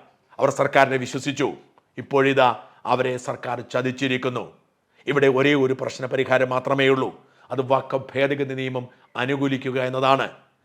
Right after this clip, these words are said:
വഖഫ് ഭേദഗതി നിയമം മാത്രമാണ് ഈ പ്രശ്ന പരിഹാരം. ഇവിടുത്തെ എൽ ഡി എഫും യു ഡി എഫും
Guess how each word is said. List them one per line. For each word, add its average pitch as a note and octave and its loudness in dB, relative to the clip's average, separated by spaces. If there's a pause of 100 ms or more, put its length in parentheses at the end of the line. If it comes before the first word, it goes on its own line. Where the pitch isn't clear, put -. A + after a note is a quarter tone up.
(220)
വഖഫ് D#3 6
ഭേദഗതി C#3+ 0
നിയമം C3+ -4
മാത്രമാണ് D#3 8 (240)
ഈ C#3+ 0
പ്രശ്ന C#3 -6
പരിഹാരം. C3 4 (460)
ഇവിടുത്തെ C3+ 0
എൽ C3 0
ഡി C#3+ 0
എഫും C3 -4
യു C3+ 0
ഡി C#3+ 2
എഫും B2+ 0